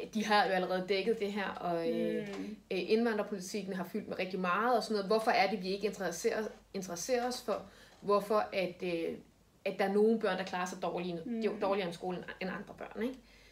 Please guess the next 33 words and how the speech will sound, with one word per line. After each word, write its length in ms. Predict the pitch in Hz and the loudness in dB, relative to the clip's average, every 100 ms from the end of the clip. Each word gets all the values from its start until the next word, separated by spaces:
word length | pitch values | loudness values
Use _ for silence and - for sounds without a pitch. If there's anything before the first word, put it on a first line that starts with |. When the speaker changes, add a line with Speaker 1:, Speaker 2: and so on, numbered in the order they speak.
| - - - - _ | -20 -20 -20 -20 _
Speaker 1:
Og 120 | 220 226 | 4 6
det 60 | |
er 40 | 240 | 6
sådan, 320 | 233 190 - - _ _ _ | 4 0 -4 -12 _ _ _
som 180 | - 208 | -2 2
folkeskolelærer 560 | 226 240 240 214 185 175 | 4 4 2 0 0 -2
kan 80 | |
jeg 60 | 185 | -4
jo 100 | 170 | -4
sige, 180 | 214 185 - | -6 -8 0
det, 100 | 247 | 2
uh, 180 | 240 233 - - - | 2 0 -4 -12 -10
interesserer 320 | 185 180 170 | -8 -4 -4
man 80 | - | -4
sig 140 | - | 4
rigtig 280 | 226 247 233 | 4 4 0
meget 200 | 190 185 | -2 0
for, 80 | 202 | 0
især 280 | 175 202 | 2 0
hvis 120 | 175 170 | 0 -2
det 100 | 170 | -4
er 100 | 170 | -4
sådan, 200 | 196 165 | -6 -8
at 60 | |
de 60 | 175 | -8
er 60 | 170 | -6
brune 220 | 180 185 | -4 -2
eller 120 | 160 | -4
sorte 380 | 165 185 196 226 | -4 -2 -2 -2
og 80 | 175 | -4
har 80 | 156 | -8
muslimsk 340 | 156 190 - | -8 -8 -6
baggrund. 380 | 220 262 277 | -2 -2 -2